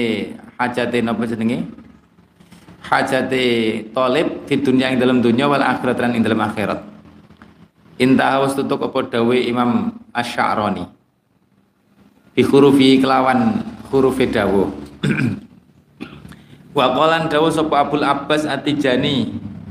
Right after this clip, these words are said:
Eh, Sayyidil Imam Abul Abbas Ahmad At-Tijani radhiyallahu anhu.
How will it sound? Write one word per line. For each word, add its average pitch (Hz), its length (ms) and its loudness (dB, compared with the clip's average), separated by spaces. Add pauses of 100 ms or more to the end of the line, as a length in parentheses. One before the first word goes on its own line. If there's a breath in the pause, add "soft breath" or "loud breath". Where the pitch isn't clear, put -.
(720)
Eh, 139 680 2 (120)
Sayyidil 143 560 2
Imam 139 480 0 (240)
Abul 135 240 0
Abbas 135 640 -2 (160)
Ahmad 139 400 -2
At-Tijani 131 880 -2 (880)
radhiyallahu 139 640 4
anhu. 117 640 2